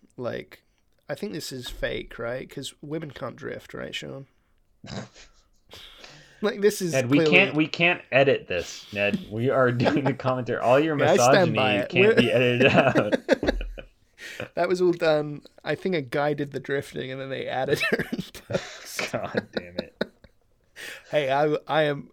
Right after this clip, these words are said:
Speaker 1: only as misogynistic as this movie. <laughs>
Speaker 2: <laughs>
Speaker 1: Oh,
Speaker 2: I
Speaker 1: look,
Speaker 2: like
Speaker 1: he's reading
Speaker 2: that
Speaker 1: the Hulk.
Speaker 2: Han is reading the Hulk. Yeah.
Speaker 1: He is.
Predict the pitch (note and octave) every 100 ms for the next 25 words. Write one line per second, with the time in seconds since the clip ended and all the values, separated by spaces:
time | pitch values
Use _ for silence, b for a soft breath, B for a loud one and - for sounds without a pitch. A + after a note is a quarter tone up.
0 | - F#3 F3+ F3 D#3 D3 D3+ - D#3 C#3
1 | G#3 - E3+ D#3 C3 D3 E3+ - F#3+ F3+
2 | - E4+ - - - - - B2+ - C#4
3 | C#3 D4+ - D4+ - - - - _ _
4 | _ _ B B B B B B B B
5 | B B _ _ _ - F#3 C#3 D3 E3+
6 | G#3+ D3+ D3+ B2+ A#2 B2+ D3 C#3+ A2+ A#2+
7 | C#3 C3+ B2 F#2+ G2 E2 - - D#3+ A2
8 | G#3+ D#4 D#3+ -